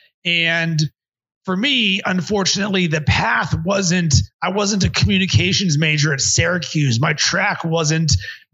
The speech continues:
being at E S P N or being a sideline reporter or an anchor or anything on T V. I didn't have any of that skill set, but I knew what I knew because I don't watch the news. I literally don't watch anything other than sports. It's just how I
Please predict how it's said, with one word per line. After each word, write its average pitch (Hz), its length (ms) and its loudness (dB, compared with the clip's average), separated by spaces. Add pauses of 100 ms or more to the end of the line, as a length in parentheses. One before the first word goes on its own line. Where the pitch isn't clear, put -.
being 180 360 0
at 156 100 -4 (120)
E 170 140 4
S 156 240 0
P 170 240 -2
N 156 260 0
or 160 220 -2
being 170 240 0
a 165 80 0
sideline 160 600 0
reporter 160 520 0
or 165 220 0
an 160 100 0 (100)
anchor 156 640 0 (300)
or 160 220 -2
anything 180 360 0
on 156 220 -2
T 185 300 2
V. 143 160 0
I 147 80 0
didn't 208 200 -2
have 175 340 -2
any 202 220 2
of 170 80 0
that 160 140 0
skill 156 380 -2
set, 120 380 0 (560)
but - 180 -2
I 185 140 0
knew 208 380 2
what 214 140 0
I 180 180 0
knew 202 340 0
because 170 560 0 (400)
I 190 80 -2
don't 247 200 -4
watch 214 360 -2
the 208 80 0
news. 196 400 2
I 170 180 0
literally 220 420 -2
don't 190 480 -2
watch 180 400 0
anything 180 460 0
other 180 240 0
than 185 220 0
sports. - 720 -2
It's 151 100 0
just 180 240 0
how 185 300 0
I 180 80 0